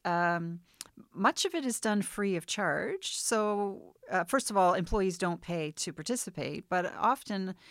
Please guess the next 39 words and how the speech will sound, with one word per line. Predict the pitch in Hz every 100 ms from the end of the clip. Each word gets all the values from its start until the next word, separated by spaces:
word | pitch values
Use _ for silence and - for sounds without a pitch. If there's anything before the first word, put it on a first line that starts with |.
| - - -
um, | 180 175 170 160 180 - -
we're | 196 202 196
using | 196 220 208 220 208 202
either | - 190 185 180
resources | 202 220 220 202 202 180
in | 180
the | 170
community | - 202 214 214 202 208 208 208
who | 180
will | 190 175
come | - 196 185
and | 175 175
give | 170 -
talks, | - 165 165 - - - 196 _ _ - _
uh, | 156 147 -
at | 151 165
no | 143
charge, | 143 233 226 214 208 - - - - - -
um, | 160 156 147 147 147 - - -
or | 175 170
we | 165 170 170
will, | 160 160 156 156 147
uh, | - 147 143
use | 127 175 190 -
people | 202 180
within | 170 196 202
the | 208
organization | 196 196 196 196 202 202 247 233
who, | 202 202 175 170 - 175
who | 196
know | 180 185
something | 208 185 196
about | 190 190
a | 185
particular | 196 196 185 185
topic, | 175 233 226 226 220
and | 170 175
they'll | 202
come, | - 208 208